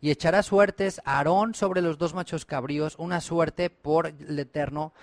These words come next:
y otra suerte por Azazel. Y hará traer el macho cabrío sobre el cual cayere la suerte por el Eterno y lo ofrecerá en expiación.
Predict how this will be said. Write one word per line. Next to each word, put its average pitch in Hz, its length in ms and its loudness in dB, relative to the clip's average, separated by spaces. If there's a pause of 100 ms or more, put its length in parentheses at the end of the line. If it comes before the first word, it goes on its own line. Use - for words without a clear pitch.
(140)
y 143 120 -2
otra 143 260 2
suerte 139 380 -4
por 123 260 -4
Azazel. 110 600 -10 (840)
Y 139 100 0
hará 165 220 4
traer 196 580 4
el 160 180 -2
macho 175 360 -2
cabrío 160 440 -2
sobre 139 260 -4
el 123 60 -6
cual 156 200 2
cayere 151 400 -2
la 131 140 0
suerte 156 380 -2
por 143 220 -4
el 131 100 -2
Eterno 135 480 -6
y 139 120 -6
lo 127 100 -2
ofrecerá 123 420 -8
en 135 100 -6
expiación. 160 760 -6